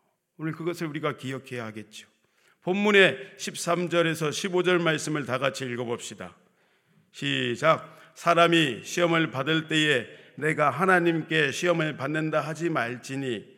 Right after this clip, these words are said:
하나님은 악에게 시험을 받지도 아니하시고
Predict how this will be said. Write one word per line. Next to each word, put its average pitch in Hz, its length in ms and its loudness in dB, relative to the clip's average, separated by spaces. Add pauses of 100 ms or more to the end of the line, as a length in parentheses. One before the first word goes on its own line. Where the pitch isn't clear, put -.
(300)
하나님은 185 640 2
악에게 147 480 2
시험을 165 420 0
받지도 143 720 -4
아니하시고 135 760 -4